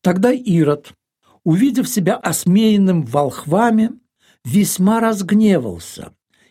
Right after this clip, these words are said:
и послал избить всех младенцев в Вифлееме и во всех пределах его от двух лет и ниже, по времени, которое выведал от волхвов.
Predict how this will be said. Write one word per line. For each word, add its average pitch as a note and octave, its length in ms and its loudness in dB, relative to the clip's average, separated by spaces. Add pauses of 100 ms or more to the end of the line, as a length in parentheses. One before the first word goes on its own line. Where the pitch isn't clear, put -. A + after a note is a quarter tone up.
и E3+ 100 0
послал F#3 540 -2
избить D#3 560 -2
всех - 480 -4
младенцев D#3 920 -2
в - 60 -20
Вифлееме C#3 1000 0 (300)
и D#3 120 0
во A#2+ 120 -2
всех - 360 -10
пределах A2 760 -2
его D2+ 380 -4 (320)
от A#2+ 220 -2
двух C3+ 360 -4
лет E3 400 0
и F3+ 120 0
ниже, D#3+ 720 2 (400)
по D#4+ 100 0
времени, G#2+ 540 0 (260)
которое B2+ 380 0
выведал G#2+ 560 -2 (100)
от - 180 -12
волхвов. A2 880 -6